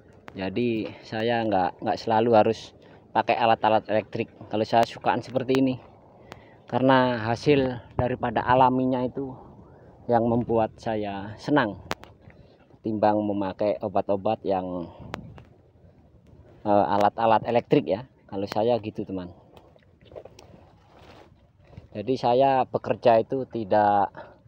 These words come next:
tergantung oleh alat. Jadi seminim apapun tetap kita usahakan juga maksimal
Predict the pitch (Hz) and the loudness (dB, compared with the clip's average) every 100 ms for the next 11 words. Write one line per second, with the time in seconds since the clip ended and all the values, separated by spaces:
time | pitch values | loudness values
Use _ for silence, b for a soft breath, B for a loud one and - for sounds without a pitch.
0 | _ _ _ _ - 123 113 113 107 131 | _ _ _ _ -6 0 4 4 4 2
1 | 87 110 107 104 - - - B B B | 4 4 4 2 -2 -8 -20 B B B
2 | B B - 160 127 - _ _ - - | B B 2 4 4 0 _ _ -20 -18
3 | - - b b b _ - 113 131 135 | -18 -20 b b b _ -8 -4 -2 0
4 | 127 - 131 131 127 127 113 127 123 - | -2 -4 -4 -2 0 0 -2 2 2 4
5 | 151 131 B B B 127 135 - - - | -2 -4 B B B 2 2 2 -4 2
6 | 120 110 - 110 107 - 131 131 123 - | 2 2 2 4 4 4 2 0 -8 -8
7 | - - - - 117 110 110 107 113 - | -6 -8 -10 -10 -6 0 0 0 -6 -2
8 | 147 131 101 87 | 2 4 2 -2